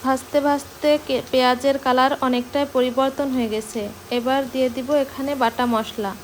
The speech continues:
বাটা মশলার ভিতরে আমি ব্যবহার করেছি শুকনো মরিচ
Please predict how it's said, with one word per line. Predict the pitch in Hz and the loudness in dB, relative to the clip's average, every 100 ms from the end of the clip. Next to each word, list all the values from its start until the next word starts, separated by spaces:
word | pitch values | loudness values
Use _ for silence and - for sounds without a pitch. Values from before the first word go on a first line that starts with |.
| - - - - - | -18 -20 -20 -16 -2
বাটা | 254 247 269 | 0 2 2
মশলার | 277 285 - 302 | 2 0 2 2
ভিতরে | 302 302 294 285 | 2 2 2 2
আমি | 262 262 | 2 0
ব্যবহার | 254 247 269 285 277 | 0 0 0 0 0
করেছি | 269 254 254 294 320 415 - - - - - | 0 0 0 -4 -4 -4 -6 -6 -8 -8 -4
শুকনো | 285 269 269 285 294 311 339 359 - 247 | -2 -2 -2 2 4 4 2 0 -6 0
মরিচ | 262 254 277 403 | 2 4 2 0